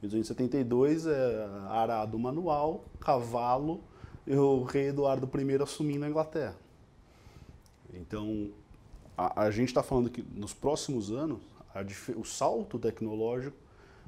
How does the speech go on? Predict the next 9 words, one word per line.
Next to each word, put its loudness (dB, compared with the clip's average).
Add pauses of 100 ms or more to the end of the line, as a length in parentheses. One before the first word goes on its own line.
(240)
vai 2
ser 0
equivalente 0
aos -2
últimos -4
setecentos -4
e -12
cinquenta -6
anos -6